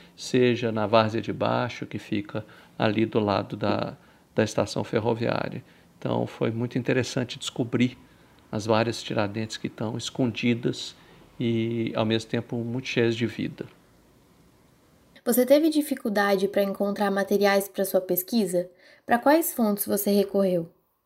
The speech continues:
Speaker 1: Olha, sobre as fontes de pesquisa, assim, foi, como eu disse, assim, a Ana Karina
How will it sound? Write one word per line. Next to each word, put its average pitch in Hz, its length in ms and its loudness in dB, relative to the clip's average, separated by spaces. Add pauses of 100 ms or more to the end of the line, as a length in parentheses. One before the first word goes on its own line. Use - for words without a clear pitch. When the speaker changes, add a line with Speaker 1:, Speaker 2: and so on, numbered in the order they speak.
(840)
Speaker 1:
Olha, 147 240 8
sobre 175 420 2
as 139 220 2
fontes 139 580 0
de 113 80 -6
pesquisa, 113 720 0
assim, 104 460 -4 (920)
foi, 127 540 -4
como 131 240 2
eu 120 80 4
disse, 110 360 -2
assim, - 180 -6
a 104 60 2
Ana 117 200 2
Karina 117 500 0